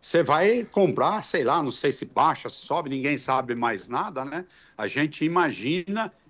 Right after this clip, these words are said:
que alguma coisa ele deve voltar. Esse milho, há, há quarenta dias atrás, tava setenta reais, hoje é noventa reais.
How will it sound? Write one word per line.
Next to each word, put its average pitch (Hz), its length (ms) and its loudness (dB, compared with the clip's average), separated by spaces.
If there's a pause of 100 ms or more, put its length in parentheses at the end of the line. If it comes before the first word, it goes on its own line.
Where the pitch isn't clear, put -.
(120)
que 196 300 -4
alguma 156 400 0
coisa 156 300 -2
ele 190 80 -8
deve 180 200 -4
voltar. 165 500 -6
Esse - 160 -8
milho, 170 300 -6
há, 175 220 -8 (280)
há 110 120 -8
quarenta 135 480 0
dias 113 260 -2
atrás, 151 320 -4
tava 226 240 -10
setenta 175 560 -2
reais, 104 420 -4
hoje 151 220 -4
é 240 60 -8
noventa 143 500 -4
reais. 98 560 -8